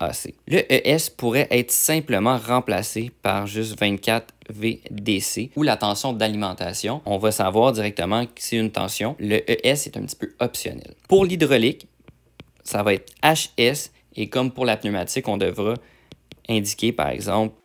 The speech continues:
la pression. Si on passe maintenant aux différents signaux. Maintenant, parlons des signaux. On va commencer par le signal pneumatique. Le signal pneumatique va être représenté par un trait plein avec deux barres obliques à un certain intervalle.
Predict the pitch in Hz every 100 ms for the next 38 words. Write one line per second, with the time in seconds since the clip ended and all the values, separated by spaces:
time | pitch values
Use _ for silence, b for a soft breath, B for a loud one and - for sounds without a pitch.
0 | - - 123 123 123 104 73 - - -
1 | - 214 202 196 151 - 156 170 117 113
2 | - 113 120 143 - - 113 - - 139
3 | 147 226 240 - 147 165 127 - - -
4 | - - - 123 120 151 233 113 110 -
5 | 139 151 - - - 156 127 65 - -
6 | - _ _ _ _ _ - _ _ -
7 | 143 240 - 135 151 175 - 160 160 107
8 | - 170 - 107 135 180 - 127 117 113
9 | 107 113 - 113 110 104 - 104 - 127
10 | 120 220 - - 95 - - 104 107 127
11 | 220 165 160 117 107 113 156 - _ _
12 | _ _ _ - 165 160 127 - 143 120
13 | 95 92 -